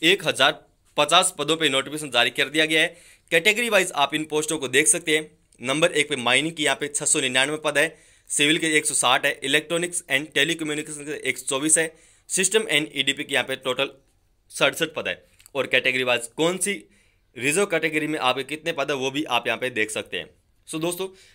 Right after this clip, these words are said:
नेक्स्ट बात की जाए आपके यहाँ पे जो है रिजर्वेशन की, तो रिजर्वेशन दोस्तों आपके यहाँ पे जो है क्या रहने वाला है वो भी आप यहाँ पे देख सकते हैं, जो इन्होंने साफ साफ दे रखा है।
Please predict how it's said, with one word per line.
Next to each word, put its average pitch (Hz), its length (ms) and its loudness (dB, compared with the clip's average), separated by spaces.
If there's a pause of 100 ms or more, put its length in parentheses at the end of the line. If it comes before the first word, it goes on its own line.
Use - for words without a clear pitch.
(140)
नेक्स्ट 139 420 2 (280)
बात 127 280 4
की 143 100 -2
जाए 139 260 0
आपके 127 300 -2
यहाँ 123 120 0
पे 135 140 -4
जो 123 140 -2
है 143 80 4 (640)
रिजर्वेशन 139 640 0
की, 95 100 -6 (960)
तो 165 100 4
रिजर्वेशन 196 480 2
दोस्तों 170 340 -2
आपके 135 260 2
यहाँ 131 100 4
पे 147 120 -4
जो 127 160 -2
है 165 80 2 (480)
क्या 160 160 8
रहने 135 220 6
वाला 139 200 6
है 127 100 6
वो 127 160 0
भी 143 160 -2
आप 123 200 -2
यहाँ 120 120 -2
पे 123 120 -4
देख 143 200 2
सकते 151 220 -4
हैं, 143 80 -2
जो 131 160 -6
इन्होंने 127 280 -2
साफ 113 260 -2
साफ 107 120 -2
दे 113 160 2
रखा 143 140 -2
है। 156 180 -4